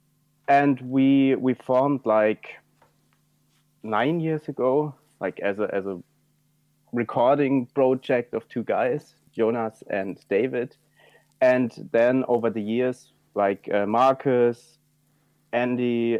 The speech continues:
and me, we joined the band, and we're playing,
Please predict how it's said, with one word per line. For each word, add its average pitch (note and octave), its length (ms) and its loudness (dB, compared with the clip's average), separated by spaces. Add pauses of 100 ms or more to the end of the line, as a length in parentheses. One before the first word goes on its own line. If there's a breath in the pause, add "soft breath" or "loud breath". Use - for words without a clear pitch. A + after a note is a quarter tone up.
and G#2 300 0
me, C#3+ 300 2
we A2+ 160 -2
joined G#2 320 -2
the F#2 80 -6
band, F2 420 -6 (120)
and A2 360 -2
we're A#2 80 -2
playing, A#2+ 480 -2